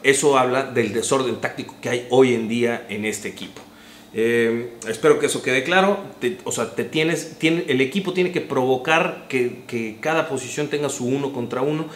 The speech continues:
y aparte ganarlo. Ya que tú ganas ese uno contra uno, pues bueno, como tenemos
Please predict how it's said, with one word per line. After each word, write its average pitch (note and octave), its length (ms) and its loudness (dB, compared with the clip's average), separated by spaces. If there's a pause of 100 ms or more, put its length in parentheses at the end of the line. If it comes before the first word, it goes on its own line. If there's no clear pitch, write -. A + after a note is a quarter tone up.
(160)
y A#2+ 80 0
aparte G3+ 460 2
ganarlo. G#2 480 -2 (380)
Ya E3+ 220 2
que F#3+ 80 2
tú F3+ 200 0
ganas E3+ 500 -2 (140)
ese A3+ 340 6
uno G3 240 6
contra C#3+ 280 -2
uno, G3 320 -2 (220)
pues - 140 -20
bueno, A2+ 200 -8 (1000)
como G2+ 280 -4
tenemos - 440 0